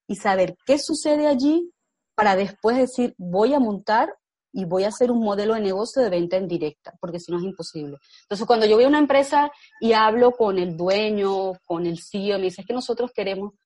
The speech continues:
montar un modelo de venta directa". Ok, pero ¿tú estás seguro que hay una cultura de esto? Vamos a, hay que involucrar a todo el mundo y la cultura de, o sea, la cultura de cambio aquí debe ser imprescindible.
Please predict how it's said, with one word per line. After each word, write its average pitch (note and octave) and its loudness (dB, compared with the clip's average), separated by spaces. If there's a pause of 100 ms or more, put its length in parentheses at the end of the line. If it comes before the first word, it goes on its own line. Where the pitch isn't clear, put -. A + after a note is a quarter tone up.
(120)
montar G3 -2
un A#3 -2
modelo G3 -2
de F3+ 0
venta E3+ -4
directa". D#3 -8 (100)
Ok, F3 -6 (580)
pero D#3+ -4 (220)
¿tú B3 2
estás C#4 -2
seguro C#4 0 (120)
que F#3+ -6
hay G3+ -4
una A3+ -4
cultura A3+ -2
de G#3 -4
esto? D#4 -8 (400)
Vamos G#3+ 4
a, D4 0
hay A3+ 2
que C4 0
involucrar A#3+ 4
a G3+ -4
todo G#3+ 0
el A#3+ 0
mundo C4+ 0
y C#4+ 0
la B3 0
cultura A3 -4
de, F3+ -8 (100)
o - -20
sea, - -8
la F3+ -4
cultura G#3+ -2
de A#3 0
cambio D4+ 4 (360)
aquí A#3 -4
debe G3+ -4
ser A3 -4
imprescindible. F#3 -8